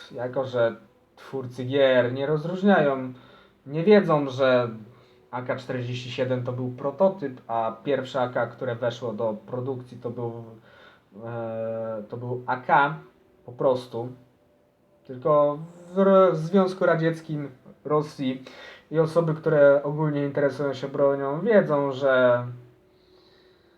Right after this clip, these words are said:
poprawnie jest A K, a nie A K czterdzieści siedem, no ale tak się przyjęło. To jest, wiecie, podobnie jak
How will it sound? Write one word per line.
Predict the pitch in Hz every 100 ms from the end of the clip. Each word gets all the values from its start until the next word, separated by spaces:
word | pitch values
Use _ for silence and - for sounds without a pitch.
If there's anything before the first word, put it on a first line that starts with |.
| _ _ _ _ _ _ _ _
poprawnie | 160 190 190 185 185
jest | 170 165 - -
A | 160
K, | 156 - 160 135 120 - - -
a | 135
nie | 147 135 131
A | 131
K | 127 123
czterdzieści | - 127 117 120 - 123
siedem, | 127 117 117
no | 123
ale | 127 127 120 - - - - _ _ _ _ _ _ _ - - _ _ _
tak | 151 147
się | 151
przyjęło. | 123 - 143 147 147 151 147 147 - - - - _
To | -
jest, | 143 131 - _ _ - _
wiecie, | 190 190 190 185 175
podobnie | - 196 220 196 196
jak | 190 185